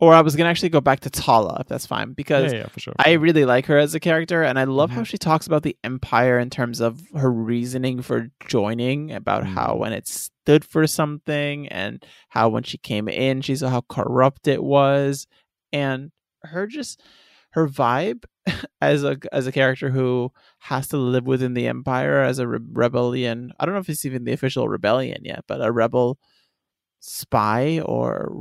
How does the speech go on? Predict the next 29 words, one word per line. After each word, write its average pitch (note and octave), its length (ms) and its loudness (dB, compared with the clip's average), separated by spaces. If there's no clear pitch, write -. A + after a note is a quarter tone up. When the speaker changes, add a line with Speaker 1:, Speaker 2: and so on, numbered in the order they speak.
Speaker 1:
mole B2 500 0
in B2+ 320 -4
the B2+ 180 0
Empire C#3+ 440 -2
is C3+ 200 -2
just - 180 -6
the D3+ 80 0
Speaker 2:
Mm. C#3+ 80 0
Speaker 1:
most C3 520 2
risky C3+ 580 -2
thing C3+ 300 0
you B2+ 180 6
can A#2+ 280 -6
do, C#3 420 4
and A#2+ 200 -4
is B2+ 140 -2
extremely E3 460 -2
brave A#2+ 360 2
of B2+ 140 -4
her A#2 160 0
as G#2+ 160 -4
a - 60 -18
character. - 580 -6
Speaker 2:
Yeah, G#2+ 260 -6
and G#2 120 -8
I G2+ 80 -6
think A2 420 -8
that A2 280 -6
is G2+ 360 -6